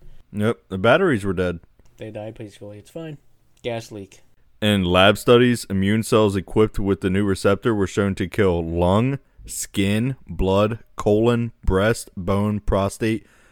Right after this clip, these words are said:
Speaker 1: ovarian, kidney, and cervical cancer.
Speaker 2: Holy crap, what's left?
Speaker 1: I don't, I have no idea.
Speaker 2: <laughs>
Speaker 1: This is crazy.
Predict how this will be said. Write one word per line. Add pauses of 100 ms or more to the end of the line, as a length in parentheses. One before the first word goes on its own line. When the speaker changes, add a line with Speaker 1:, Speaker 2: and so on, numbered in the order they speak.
(120)
Speaker 1:
ovarian,
kidney,
and
cervical
cancer. (360)
Speaker 2:
Holy
crap,
what's
left? (340)
Speaker 1:
I
don't, (520)
I
have
no
idea. (140)
Speaker 2:
<laughs> (460)
Speaker 1:
This
is
crazy.